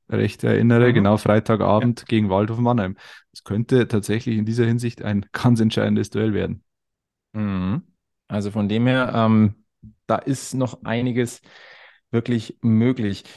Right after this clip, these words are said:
Speaker 2: Ähm, wollen wir an dieser Stelle den Datenlöwen gleich mal reinwerfen, der
Speaker 1: Sehr
Speaker 2: sich ja
Speaker 1: gerne.
Speaker 2: auch wieder seine, seine Gedanken gemacht hat, äh, rund um das Osnabrück-Spiel. Ähm, ich bin gespannt. Also, ich glaube, der wird gut drauf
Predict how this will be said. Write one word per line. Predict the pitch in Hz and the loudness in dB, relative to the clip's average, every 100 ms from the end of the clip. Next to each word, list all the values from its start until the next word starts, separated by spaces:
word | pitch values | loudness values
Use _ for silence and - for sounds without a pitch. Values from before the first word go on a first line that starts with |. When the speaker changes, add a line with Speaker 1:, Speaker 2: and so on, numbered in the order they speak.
| - - | -12 -2
Speaker 2:
Ähm, | 123 123 117 - - | 2 2 0 -4 -6
wollen | 120 170 | 0 2
wir | 247 | 4
an | |
dieser | 208 214 | 4 4
Stelle | 202 185 202 190 | 2 2 2 2
den | 175 170 151 | 2 2 2
Datenlöwen | 117 156 190 120 104 101 | 2 2 4 4 4 2
gleich | 101 92 - - 98 | -2 -4 -4 -6 -4
mal | 92 92 | -2 -4
reinwerfen, | 90 - 92 90 87 - 139 190 - | -4 -2 -2 0 -2 -2 -2 -4 -4
der | - 120 | 0 2
Speaker 1:
Sehr | |
Speaker 2:
sich | 120 | 2
ja | 117 | 2
Speaker 1:
gerne. | 110 | 2
Speaker 2:
auch | 120 | 2
wieder | 143 | 2
seine, | 135 131 | 2 0
seine | 120 131 127 | 0 0 0
Gedanken | 120 127 147 | 0 0 2
gemacht | 143 135 - 143 | 2 0 0 -2
hat, | 143 | -2
äh, | - 127 123 | 0 0 2
rund | 123 139 | 4 4
um | 131 | 4
das | 123 | 2
Osnabrück-Spiel. | - 123 - 123 123 123 - 139 165 180 - | -2 -2 0 0 0 -2 -2 0 0 -2 -6
Ähm, | 127 127 131 131 127 _ _ _ _ | -6 -4 -2 -4 -6 _ _ _ _
ich | 120 - | -16 -8
bin | 135 | -6
gespannt. | 123 - 117 135 170 | -6 -2 0 0 -2
Also, | - 127 127 - - - _ _ _ _ _ _ _ _ _ _ _ _ _ _ _ _ _ | 0 0 0 -4 -20 -20 _ _ _ _ _ _ _ _ _ _ _ _ _ _ _ _ _
ich | - - | -8 -6
glaube, | 95 87 104 | -2 2 2
der | 98 92 | 2 0
wird | 101 | -4
gut | - 104 | -6 -8
drauf | - 78 | -6 -6